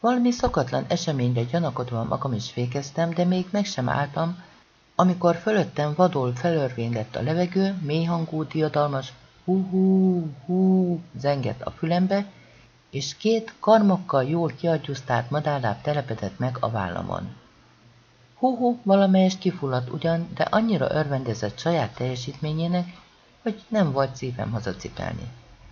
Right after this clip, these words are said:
Egyébként az időből sem futotta már, így aztán a bicikli kormányon velem tartott az iskoláig.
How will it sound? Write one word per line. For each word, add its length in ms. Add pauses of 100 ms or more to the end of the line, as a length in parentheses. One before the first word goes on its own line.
(200)
Egyébként 600
az 140
időből 420
sem 240
futotta 440
már, 340
így 220
aztán 420
a 80
bicikli 460
kormányon 540
velem 260
tartott 440
az 160
iskoláig. 720